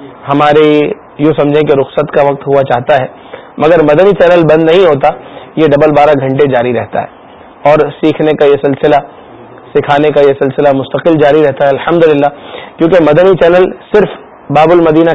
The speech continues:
کراچی میں یا صرف پاکستان میں یا صرف، آ، ایشیا میں نہیں دیکھا جاتا، بلکہ الحمدللہ عز و جل تقریباً ڈیڑھ سو سے زائد ممالک میں یہ چینل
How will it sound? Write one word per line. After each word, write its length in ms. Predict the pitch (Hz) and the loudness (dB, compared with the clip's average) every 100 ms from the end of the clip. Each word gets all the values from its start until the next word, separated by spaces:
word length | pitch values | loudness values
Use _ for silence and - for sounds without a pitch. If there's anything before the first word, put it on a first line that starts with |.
| 139 | 0
کراچی 360 | 143 139 165 | 0 0 0
میں 180 | 151 131 - | 0 -2 -2
یا 160 | 156 147 | -2 0
صرف 240 | - - - | -2 -4 -2
پاکستان 560 | 139 185 156 165 160 151 | -2 -2 -4 -2 0 -2
میں 120 | 123 - - - - - | -4 -8 -20 -20 -20 -10
یا 140 | 139 175 - | -2 0 2
صرف، 240 | 214 175 - - - - - - - - - - - - - - - - - - | 0 0 -6 -20 -20 -20 -20 -20 -20 -20 -20 -20 -20 -20 -20 -20 -20 -20 -6 0
آ، 80 | 147 120 151 | 2 2 0
ایشیا 320 | 160 208 214 | 2 2 2
میں 100 | 202 | 2
نہیں 160 | 180 | 2
دیکھا 260 | 170 139 139 | 2 0 0
جاتا، 280 | 123 113 113 - - - - | -2 -4 -6 -10 -20 -20 -4
بلکہ 260 | 175 196 | 0 2
الحمدللہ 500 | 196 180 190 185 180 | 0 0 0 2 4
عز 260 | 175 160 165 | 2 2 0
و 40 | 165 | 2
جل 200 | 175 180 - - - | 0 0 -6 -20 -8
تقریباً 580 | 160 - 185 185 180 156 | -8 0 2 2 2 0
ڈیڑھ 300 | 139 190 202 - | 0 2 0 0
سو 100 | 180 180 | -2 0
سے 140 | 180 135 | -2 0
زائد 340 | 143 160 156 147 | 2 2 0 -2
ممالک 400 | 147 160 175 160 | 0 0 -2 -2
میں 160 | 139 - - - - - - - - | -6 -8 -16 -20 -20 -20 -20 -20 -14
یہ 180 | - 151 | -4 -2
چینل 380 | 147 139 143 147 | 0 -2 0 -4